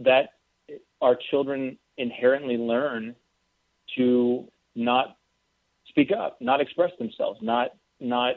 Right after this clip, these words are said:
uh, converse with us. Uh, and that's really the point in that, in that opening chapter, um, that I, I wanted to deliver, that, you know, we can,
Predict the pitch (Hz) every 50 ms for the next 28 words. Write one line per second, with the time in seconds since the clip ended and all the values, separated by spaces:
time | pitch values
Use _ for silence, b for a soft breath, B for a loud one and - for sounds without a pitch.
0 | - - _ _ _ _ - 127 123 120 120 117 117 120 - - - 117 120 113
1 | 131 160 170 - - 110 - - - - - - - - _ _ _ _ _ _
2 | _ _ _ _ - - 127 117 113 113 113 - 135 131 143 156 156 - 170 175
3 | 175 160 131 123 - - 139 139 135 135 127 123 120 117 117 - - - 120 117
4 | 117 113 117 - _ _ _ _ - 139 123 - 127 120 117 113 - - 120 127
5 | 135 - - 113 104 101 104 104 - _ _ _ 127 117 110 110 113 110 117 117
6 | 113 113 117 117 - - _ _ _ _ _ _ _ 139 120 120 117 127 127 120
7 | 117 - 107 107 113 104 110 127 147 139 123 107 95 110 104 104 - 120 117 117
8 | 117 117 117 - B B B B B B B - _ 117 123 143 151 - - 151
9 | 131 120 113 110 113